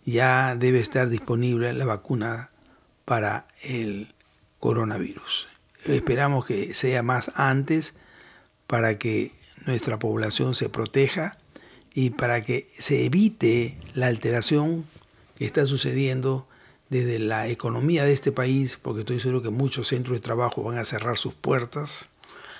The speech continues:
hasta los deportes que han sido suspendidos, ¿no? Entonces, yo voy a estar en contacto con el señor Manuel Avendaño y cada vez que él me solicite,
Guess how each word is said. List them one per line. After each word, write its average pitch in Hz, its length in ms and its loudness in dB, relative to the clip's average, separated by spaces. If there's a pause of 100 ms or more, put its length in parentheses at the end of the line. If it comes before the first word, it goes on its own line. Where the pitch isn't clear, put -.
(180)
hasta 117 480 0
los 113 200 0
deportes 123 520 4
que 120 120 -4
han 113 80 -2
sido 120 180 0
suspendidos, 113 680 -4
¿no? 131 200 -10 (540)
Entonces, 147 880 -2 (460)
yo 147 200 4
voy 175 80 8
a 170 40 6
estar 170 200 4
en 160 80 4
contacto 139 640 2
con 113 140 -2
el 110 40 -2
señor 120 200 -2
Manuel 127 280 0
Avendaño 123 760 -2 (640)
y 110 120 -6
cada 127 240 2
vez 131 240 4
que 117 160 0
él 123 100 -2
me 120 160 -2
solicite, 123 680 -4